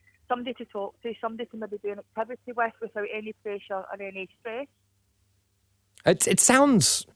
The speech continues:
Speaker 2: it sounds quite formal, is it? I mean, it almost sounds like you're almost like, you know, the, the kind of person who has a, a, a badge on a string round their neck and, like, a sort of
Speaker 1: No.
Speaker 2: social worker or somebody. Is it like that?
Speaker 1: Not, not at all. Um, people befriend from all walks of life. I mean,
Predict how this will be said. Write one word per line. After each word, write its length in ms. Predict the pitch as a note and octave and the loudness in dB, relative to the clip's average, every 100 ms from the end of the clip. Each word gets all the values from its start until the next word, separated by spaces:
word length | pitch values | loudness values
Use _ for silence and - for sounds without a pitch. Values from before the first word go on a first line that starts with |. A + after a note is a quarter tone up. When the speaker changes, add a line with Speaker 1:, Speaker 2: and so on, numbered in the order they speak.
| _ _ _ | _ _ _
Speaker 2:
it 280 | D#3 - F#3 | -10 0 4
sounds 280 | B3 C#4+ C#4 | 6 6 6
quite 260 | - B3+ | 6 6
formal, 560 | - - C4 D#3 F#2 D2+ - - | 6 6 8 8 4 2 -2 2
is 140 | G3 | 6
it? 40 | |
I 20 | D3+ | 6
mean, 60 | |
it 40 | F3 | 8
almost 200 | G#3+ G3 | 8 8
sounds 240 | F3+ D#3+ | 6 6
like 160 | D3+ C#3+ | 6 6
you're 200 | C#3+ C#3 - | 4 4 2
almost 200 | C#3+ C#3 | 2 4
like, 140 | D3 - | 4 4
you 140 | B2+ | 4
know, 20 | |
the, 260 | B2 - B2+ | 4 2 -2
the 60 | B2 | 2
kind 180 | D3+ | 4
of 60 | C3 | 6
person 240 | C#3 C3 C3 | 6 6 6
who 60 | |
has 120 | C3 | 6
a, 260 | B2 B2 A#2+ | 8 6 6
a, 280 | B2 A#2 A2+ | 4 4 4
a 20 | |
badge 340 | G#2+ C3 B2+ B2 | 6 6 6 6
on 100 | A#2+ | 4
a 40 | |
string 300 | - C#3+ C3 | 4 4 6
round 220 | B2+ B2 | 8 8
their 100 | A#2+ | 8
neck 300 | A#2+ B2+ A#2+ | 8 6 6
and, 80 | A#2 | 6
like, 140 | A#2+ A#2+ | 6 4
a 40 | |
sort 180 | B2 A#2+ | 4 4
of 100 | D4 | 4
Speaker 1:
No. 280 | D4+ D#4+ E4 | 2 2 2
Speaker 2:
social 340 | - E3+ F3 D#3 | 6 6 8 8
worker 200 | C#3 C3+ | 8 6
or 20 | |
somebody. 220 | D3+ D3+ | 6 6
Is 80 | D3 | 6
it 80 | D#3 | 6
like 180 | F3 F#3+ | 6 6
that? 240 | C4+ D#4 - _ _ C4 | 4 2 -6 _ _ _
Speaker 1:
Not, 260 | C#4 D#4 D4+ | -2 0 0
not 240 | D#4 D#4+ D4+ | -2 -2 -4
at 80 | - | -4
all. 360 | A#3+ A#3+ C4+ C4 - A#3 | -2 -2 -2 -8 -10 -6
Um, 260 | A#3+ A#3 - | -6 -8 -16
people 320 | - - E4 B3 - | -20 -8 -8 -6 -10
befriend 460 | A#3+ - A3+ A3+ - | -10 -4 -4 -4 -8
from 140 | A3 | -6
all 160 | G#3+ G#3+ | -6 -4
walks 240 | G#3+ - | -6 -6
of 100 | G3+ | -8
life. 180 | G3 A3+ A#3+ | -6 -6 -10
I 40 | |
mean, 220 | A#3+ A#3 | -12 -14